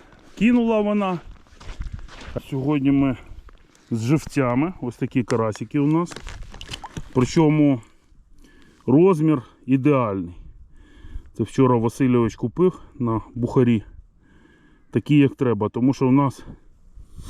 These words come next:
перед цим були зовсім маленькі. Зовсім маленькі. Так, ну, ідемо. Ми тут трошки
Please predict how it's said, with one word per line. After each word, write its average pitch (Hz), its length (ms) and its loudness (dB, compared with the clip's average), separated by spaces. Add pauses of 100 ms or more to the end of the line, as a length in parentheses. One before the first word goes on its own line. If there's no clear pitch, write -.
(280)
перед 156 300 2
цим 196 300 0
були 151 280 4
зовсім 147 440 0
маленькі. 98 520 -2 (1900)
Зовсім 101 480 0
маленькі. 180 560 0 (1200)
Так, 123 360 0
ну, 156 220 -2
ідемо. 143 460 0
Ми 123 140 2
тут 131 160 -4 (2000)
трошки 120 420 0